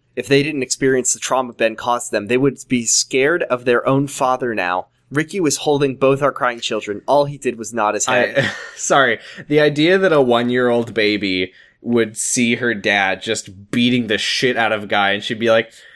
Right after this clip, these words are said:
Speaker 2: "Oh, well, I, you know, I understand because I know the goons that beat me up when I was, like, four months <laughs> old
Speaker 1: Yeah.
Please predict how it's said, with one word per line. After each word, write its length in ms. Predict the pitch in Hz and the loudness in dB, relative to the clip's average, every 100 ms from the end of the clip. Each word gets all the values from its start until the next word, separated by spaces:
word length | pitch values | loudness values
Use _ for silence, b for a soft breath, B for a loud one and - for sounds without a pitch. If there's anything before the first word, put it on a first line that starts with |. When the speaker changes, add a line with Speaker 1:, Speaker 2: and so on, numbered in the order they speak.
| B B - | B B 2
Speaker 2:
"Oh, 160 | 202 | 4
well, 200 | 190 196 - | 6 4 4
I, 160 | 233 | 2
you 200 | 240 196 | 2 2
know, 200 | 196 196 - | 4 4 2
I 220 | 180 208 214 | 2 2 2
understand 600 | 185 151 - 123 135 135 | 0 -2 0 2 2 0
because 280 | 131 139 | 0 2
I 100 | 135 | 4
know 160 | 139 147 | 6 4
the 100 | 147 | 4
goons 520 | 117 113 117 131 139 | 0 -2 0 2 2
that 180 | 127 110 | 0 -2
beat 220 | 117 120 | -4 -2
me 160 | 120 110 | 2 2
up 180 | 117 123 | 0 0
when 120 | 113 | 0
I 100 | 110 | 2
was, 340 | 107 - 117 | 0 -2 -2
like, 180 | 120 110 | -2 -2
four 280 | - 110 113 | -4 0 2
months 320 | 113 113 - | 2 0 2
<laughs> 220 | 131 123 - | 2 4 4
old 180 | 151 | 4
Speaker 1:
Yeah. 340 | 135 120 110 | 4 2 0